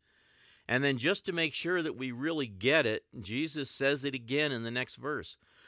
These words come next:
"Blessed are you when people insult you, persecute you, and falsely say all kinds of evil against you because of me. Rejoice and be glad, because great is your reward in heaven.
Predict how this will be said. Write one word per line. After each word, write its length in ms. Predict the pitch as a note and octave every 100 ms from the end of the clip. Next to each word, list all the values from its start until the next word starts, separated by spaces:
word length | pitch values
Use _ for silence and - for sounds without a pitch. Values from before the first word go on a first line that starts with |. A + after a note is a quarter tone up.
| - _ -
"Blessed 420 | A2+ D#3 G3 G#3+
are 200 | G3+ F3+
you 480 | B2 A2 G#2 A2 -
when 220 | B2 B2
people 420 | - C#3+ C#3 B2
insult 600 | G#2+ G2 - B2+ B2 C#3+
you, 320 | D#3+ E3 E3+ - _ _ _ _ -
persecute 720 | B2+ D3+ - D#3+ - D#3+ C#3
you, 300 | C#3+ D3+ D3
and 200 | G#2 G2+
falsely 720 | - - B2+ D#3+ E3 C#3+ C3
say 360 | - A#2+ A2+ - -
all 280 | B2 F3
kinds 400 | - D3+ C#3+ C3+
of 120 | A2+ A#2+
evil 300 | B2+ A2+ A2+
against 500 | G2+ A#2+ D#3 - G#2
you 220 | G2+ G2 _
because 360 | A#2 C3 B2
of 120 | A#2 A2+
me. 300 | D3 E2+ - _ _ _ _ _ _ _ _ _
Rejoice 640 | B2 G#2+ G2 B2 G3 -
and 160 | C3 G#2
be 80 | G2
glad, 580 | F#2+ F#2+ E2 F2+ C3 D#3 _
because 320 | A#2 C3 G#2+
great 340 | F2 G2+ C#3 C3+
is 140 | G#2
your 120 | G#2+
reward 420 | A2 G2+ A2 A2+ G#2
in 120 | F#2+
heaven. 460 | A#2 A2+ F2 C#2+